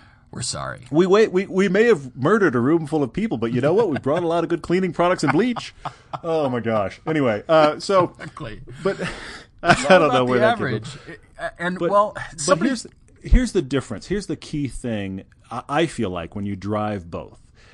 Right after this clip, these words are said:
Speaker 2: 'cause part of Mark's question is: Is anything being lost? And it, it, this is like the, I feel like it's very similar. It's related to the stick shift discussion. And that is, is anything being lost?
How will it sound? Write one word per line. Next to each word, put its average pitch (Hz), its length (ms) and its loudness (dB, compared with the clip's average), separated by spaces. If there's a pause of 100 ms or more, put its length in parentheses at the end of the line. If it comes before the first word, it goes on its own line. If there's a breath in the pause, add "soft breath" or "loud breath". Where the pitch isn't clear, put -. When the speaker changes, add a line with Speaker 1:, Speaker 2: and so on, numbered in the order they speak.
Speaker 2:
'cause 120 140 -4
part 180 200 -6
of 156 80 -2
Mark's 123 240 -4
question 113 320 -8
is: 95 100 -6
Is 95 120 -8
anything 110 340 -4
being 85 340 -10
lost? 67 460 -18 (480 loud breath)
And 147 300 -6 (720 loud breath)
it, 180 200 -2
it, 175 180 -8
this 185 180 -6
is 220 100 -6
like 185 300 -6
the, 143 480 -2
I 160 120 -6
feel 165 200 -6
like 131 180 -4
it's 113 100 -12
very 143 160 -4
similar. 135 320 -6
It's - 120 -10
related 120 460 -2
to - 140 -10
the 107 140 -4
stick - 300 -10
shift - 300 -12
discussion. - 540 -14 (520 loud breath)
And 127 180 -2
that 139 160 0
is, 127 320 -2
is 160 160 -2
anything 180 360 -6
being 139 340 -2
lost? 127 440 -4